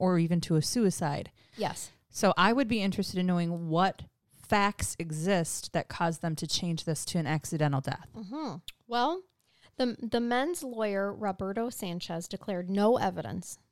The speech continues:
Speaker 2: linked them to Christy's death.
Speaker 1: Perfect. Again, that's possible, but it doesn't change a <laughs> homicide to an accident.
Speaker 2: Right. He further said, quote, "The investigation had found that Christy might have been affected by al-,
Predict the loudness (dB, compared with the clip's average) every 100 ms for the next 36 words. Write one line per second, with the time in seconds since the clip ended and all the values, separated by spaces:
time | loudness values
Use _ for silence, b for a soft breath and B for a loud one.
0 | -4 -2 0 -2 -4 -6 -4 -8 -12 _
1 | _ _ _ _ -10 -8 -8 -8 -6 -6
2 | -4 -6 -6 -8 0 4 6 6 6 4
3 | 4 6 6 6 6 6 4 4 4 4
4 | 2 4 4 4 4 4 4 2 2 2
5 | 2 -2 2 4 4 4 0 2 2 2
6 | 2 2 2 2 2 2 0 -4 -8 -6
7 | -6 -6 -8 -12 _ _ _ _ -8 -2
8 | 2 4 2 0 -2 -4 -2 -2 -2 -4
9 | -4 -2 -2 -2 -6 -4 -4 -4 -6 -6
10 | -8 -8 -6 -6 -6 -8 -12 b b b
11 | b -2 0 0 -2 -2 -2 -2 -2 -2
12 | -4 -6 -4 -6 -6 -6 -6 -6 -4 -4
13 | -4 -4 -6